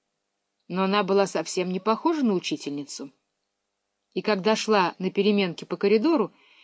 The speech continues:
её вполне можно было принять за ученицу десятого или даже девятого класса. Выражение лица у неё было такое, что, казалось, она вот-вот расхохочется.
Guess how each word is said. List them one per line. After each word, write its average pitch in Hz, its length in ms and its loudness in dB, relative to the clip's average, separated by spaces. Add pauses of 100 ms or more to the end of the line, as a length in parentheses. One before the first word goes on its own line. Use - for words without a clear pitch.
(140)
её 214 180 6
вполне 220 420 4
можно 302 280 2
было 262 160 4
принять 240 360 2
за 233 80 0
ученицу 226 540 0
десятого 202 600 0
или 196 100 0
даже 294 240 2
девятого 269 460 0
класса. 190 460 -2 (1080)
Выражение 277 540 6
лица 277 340 4
у - 20 0
неё 269 160 6
было 247 220 2
такое, 262 340 2
что, 233 180 -2
казалось, 240 460 0
она 247 180 2
вот-вот 247 380 -2
расхохочется. 214 880 -6